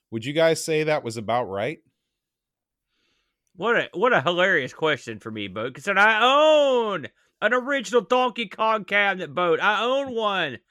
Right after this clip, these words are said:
Speaker 1: Yes.
Speaker 2: Suck it, Pawn Stars. Uh, <clears throat> I paid seventy-five dollars for this bad boy, boat, back in the day. Uh, I, I do have all the original parts, but I did upgrade the rom so we could play that crazy Donkey Kong two.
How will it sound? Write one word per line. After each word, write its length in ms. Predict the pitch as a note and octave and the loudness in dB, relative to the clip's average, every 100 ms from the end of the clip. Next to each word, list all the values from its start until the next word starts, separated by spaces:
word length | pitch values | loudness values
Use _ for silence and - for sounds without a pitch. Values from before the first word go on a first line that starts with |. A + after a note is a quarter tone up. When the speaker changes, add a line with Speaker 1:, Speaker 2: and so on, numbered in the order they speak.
| _ | _
Speaker 1:
Yes. 400 | G2+ A2+ D3+ - | -6 -2 -2 -4
Speaker 2:
Suck 460 | - - - C4+ C4+ | -12 -10 2 2 4
it, 160 | G3 - | -2 2
Pawn 300 | F3+ F3 D#3+ | 4 4 0
Stars. 600 | - D#3+ E3 G#3 G3+ _ _ _ _ _ _ - | 0 2 4 0 -4 _ _ _ _ _ _ -2
Uh, 280 | D#3+ E3 C#3+ A2+ A3 G#3 F3 | 2 4 2 -2 -8 -6 -10
<clears throat> 440 | - - _ - | -16 -20 _ -2
I 100 | E3+ G3 | 0 2
paid 340 | G#3+ G3+ D#3+ | 2 2 2
seventy-five 500 | G3+ G3 G3+ F#3+ E3 | 0 -2 4 4 6
dollars 380 | F3 G3+ G3 B2 | 6 6 4 0
for 60 | |
this 100 | C3 | -8
bad 300 | A2+ C#3+ C3+ | 0 0 0
boy, 220 | A#2 B2+ G#2+ | -4 -6 -4
boat, 320 | B2 B2 - _ _ _ _ - | -2 -2 -4 _ _ _ _ 4
back 240 | D#3+ E3+ | 4 4
in 80 | D3 | -2
the 60 | C3 | -4
day. 460 | C#3+ D#3+ B2 G2 _ _ _ _ - | -2 0 -2 -6 _ _ _ _ -4
Uh, 40 | |
I, 420 | C3+ G#2+ C3+ B2 D3 | -2 0 0 2 2
I 20 | |
do 120 | G#3 | 2
have 140 | G3+ E3+ | 2 4
all 140 | G3 | 2
the 80 | G3 | 0
original 280 | F3 D3 D#3 | -4 -4 -2
parts, 240 | D#3+ D#3+ | 0 0
but 120 | D3+ | 2
I 40 | D3+ | 0
did 140 | F#3+ | 4
upgrade 440 | E3 F3 D#3 F3 D3+ | 4 4 2 0 0
the 80 | |
rom 460 | C#3 D3 E3+ E3+ D3 | 0 2 2 2 -2
so 120 | - | -6
we 60 | C#3 | -8
could 120 | C#3 | -4
play 180 | D#3+ D#3 | -2 0
that 180 | D3+ - | 0 -2
crazy 480 | D3+ D#3+ E3+ E3 C#3 | 0 2 2 0 -4
Donkey 460 | C#3+ D3 D#3 D3+ | 0 0 0 -6
Kong 300 | B2+ D3 C#3 - | -2 -2 -2 -4
two. 480 | E3 E3+ D3+ A2+ | 2 4 4 -2